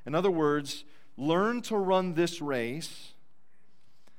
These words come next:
and see the adventure that I'm gonna pour out around and through you.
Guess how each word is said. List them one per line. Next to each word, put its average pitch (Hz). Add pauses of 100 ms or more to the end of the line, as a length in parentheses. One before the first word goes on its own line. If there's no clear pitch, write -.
(680)
and 143
see 233
the 233
adventure 123 (420)
that 131
I'm 156
gonna 147
pour 143
out 107 (760)
around 117
and 104
through 110
you. 104